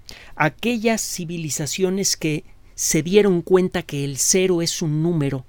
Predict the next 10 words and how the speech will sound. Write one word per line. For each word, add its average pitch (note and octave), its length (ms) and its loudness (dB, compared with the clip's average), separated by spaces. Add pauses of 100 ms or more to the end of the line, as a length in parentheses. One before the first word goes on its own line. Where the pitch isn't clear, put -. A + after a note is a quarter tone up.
importante, C#3 1000 -4 (520)
desarrollaron D#3 800 -2
matemáticas C3+ 680 -8
muy C3+ 180 -4
avanzadas. D#3+ 480 -4
Por B2 220 -6
ejemplo, D#3 360 -6
aquí B2+ 200 -8
en D3 80 -6
Mesoamérica, F3 680 -4